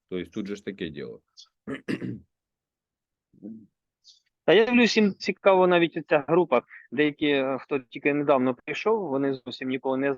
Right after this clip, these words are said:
Speaker 2: знають, а я їх в цю спільноту добавляю, і вони такі: «Опа, о, а я цього бачив, і цього я бачив». І вони вже як в сім'ї, як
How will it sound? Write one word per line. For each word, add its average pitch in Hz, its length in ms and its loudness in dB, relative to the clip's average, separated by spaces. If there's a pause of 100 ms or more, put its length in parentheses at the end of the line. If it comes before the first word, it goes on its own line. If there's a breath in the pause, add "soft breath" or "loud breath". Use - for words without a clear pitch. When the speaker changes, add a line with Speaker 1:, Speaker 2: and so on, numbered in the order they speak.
Speaker 2:
знають, 160 260 -4 (360 soft breath)
а 120 100 -2
я 135 160 -2
їх 135 140 -2
в - 120 -20
цю 139 100 -14
спільноту 143 500 -6
добавляю, 147 580 2
і 123 40 4
вони 139 220 -2
такі: 135 280 -6 (380)
«Опа, - 380 0
о, 160 180 4
а 151 100 6
я 170 80 4
цього 160 240 0
бачив, 127 560 -2 (160)
і 135 40 -18
цього 131 240 -6
я 123 100 0
бачив». 120 400 -6
І 175 60 2
вони 202 180 2
вже 170 200 0
як 165 160 0
в - 100 -20
сім'ї, 180 400 -2
як 143 160 2